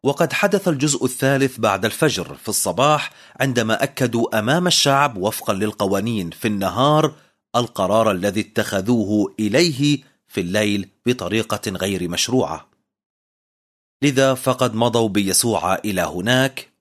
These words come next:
واقتادوه إلى تلك الساحة الكبيرة، وكل حالات إنكار بطرس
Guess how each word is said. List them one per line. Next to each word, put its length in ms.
واقتادوه 880
إلى 200
تلك 300
الساحة 500
الكبيرة، 680
وكل 440
حالات 460
إنكار 480
بطرس 540